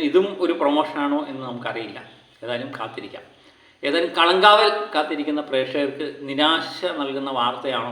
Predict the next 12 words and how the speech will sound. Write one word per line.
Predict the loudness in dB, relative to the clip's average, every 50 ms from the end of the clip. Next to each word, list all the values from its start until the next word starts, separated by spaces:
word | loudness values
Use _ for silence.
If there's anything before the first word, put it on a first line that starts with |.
| -10
പുറത്തു | -12 -14 -10 -6 -6
വരാൻ | -4 -4 -4 -6 -8
പോകുന്നത് | -10 -10 -10 -10 -10 -10 -10 -12 -12 -14
എന്ന് | -16 -16 -14 -14 -14
നമുക്കറിയില്ല. | -14 -10 -8 -6 -6 -6 -8 -10 -10 -12 -12 -12 -14 -18 -20 -20 -20 _ _ _ _ _ _ -6 -4
കാത്തിരിക്കാം | -4 -4 -4 -6 -6 -4 -4
അല്ലേ? | -2 -2 -4 -4 -8 -12 -18 -20 -20 _ _ _ -12 -6 -4 -4
രണ്ട് | -4 -2 -2 -4 -4
ചിത്രങ്ങളായിരുന്നു | -4 -4 -6 -6 -4 -2 -2 -2 -2 -2 -6 -8
നമ്മൾ | -10 -10
വളരെ | -8 -6 -6 -4 -4 -4 -4 -4
പ്രതീക്ഷയോടെ | -6 -6 -4 -4 -4 -4 -6 -6 -8 -6